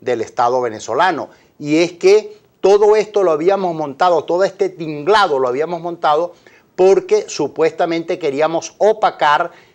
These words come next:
el, eh, el aniversario de la muerte del eterno comandante. Por Dios, eso es, eh, yo creo que ya rayamos en el delirium, en la, en, en la loquera, pues.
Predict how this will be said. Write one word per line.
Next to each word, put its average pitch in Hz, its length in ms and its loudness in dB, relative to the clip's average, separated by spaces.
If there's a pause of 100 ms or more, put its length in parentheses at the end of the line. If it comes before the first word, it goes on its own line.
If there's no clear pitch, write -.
(200)
el, 202 520 4
eh, 135 760 2
el 160 160 0
aniversario 151 920 0 (560)
de 156 500 0
la 135 420 2
muerte 170 680 0
del 135 300 -2
eterno 120 480 -4
comandante. 110 680 -4 (640)
Por 80 240 -12
Dios, 85 480 -4 (260)
eso 113 300 -8
es, 180 440 2 (340)
eh, 101 400 -14
yo 117 160 -6
creo 117 200 -6
que 156 120 -2
ya 160 160 2
rayamos 175 520 0
en 190 120 -2
el 147 180 0
delirium, 135 640 -4
en 107 160 -8
la, 110 340 -2
en, 113 240 -10
en 127 120 -6
la 120 100 0
loquera, 120 480 -2
pues. - 160 -20